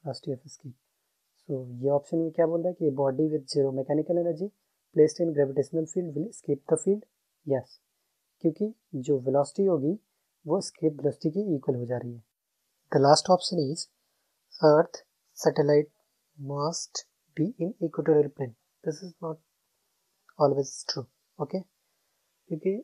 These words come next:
डिफरेंट, डिफरेंट पर्पस के लिए डिफरेंट, डिफरेंट सैटेलाइट्स के ऑर्बिटल होते हैं,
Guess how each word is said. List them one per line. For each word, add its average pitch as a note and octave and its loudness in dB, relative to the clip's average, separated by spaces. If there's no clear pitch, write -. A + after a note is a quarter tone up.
डिफरेंट, E3 2
डिफरेंट F3 0
पर्पस E3 2
के E3+ -2
लिए E3+ 0
डिफरेंट, D#3+ -2
डिफरेंट D#3+ -6
सैटेलाइट्स D3 -4
के F#3 0
ऑर्बिटल C3+ 0
होते A#2+ -12
हैं, A2+ -18